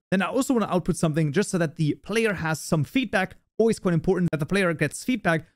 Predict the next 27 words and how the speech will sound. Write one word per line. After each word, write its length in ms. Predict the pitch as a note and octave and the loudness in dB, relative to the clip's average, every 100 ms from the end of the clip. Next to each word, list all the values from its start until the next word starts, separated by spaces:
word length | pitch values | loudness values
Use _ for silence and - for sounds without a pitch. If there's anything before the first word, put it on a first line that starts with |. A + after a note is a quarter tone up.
| - | -10
So 120 | - | 0
you 100 | F3 | 2
once 240 | D#3 E3+ - | 2 -2 0
again 220 | F3 C4 | -2 2
want 100 | A3 | 0
to 60 | |
send 280 | - F#3+ F3+ - | 2 2 0 2
a 180 | D#3 | 0
system 400 | C#3 - E3+ D#3+ | 0 -4 -2 -2
message. 360 | D3 C#3 D3+ - _ - | -2 -2 -4 -6 _ -2
And 100 | D3+ | 0
here, 100 | E3 | 0
for 140 | E3 | 0
example, 300 | C#3+ E3+ D#3+ | 0 0 -2
we 80 | C#3+ | -4
can 80 | C3 | -6
say 300 | - E3 D#3+ _ - | -2 -2 -2 _ -10
component 380 | B2+ E3+ C3+ C#3 | -2 0 0 -2
literal, 460 | A#3+ G3+ F3+ F3 _ - | -2 -2 -4 -4 _ -6
and 140 | G#3+ A3+ | -2 0
we 100 | F3 | 2
can 100 | D3 | 2
say 140 | D#3 | 0
something 320 | F#3+ F#3 E3 | 0 -2 0
like 220 | D3+ D3 - | 0 -2 -2
no 520 | D3 E3 E3 E3+ E3 _ | -2 2 2 0 -4 _
valuables 880 | A#2 C#3 C#3 C#3+ C#3+ C3+ C#3 - | -6 -4 0 0 0 0 -4 -6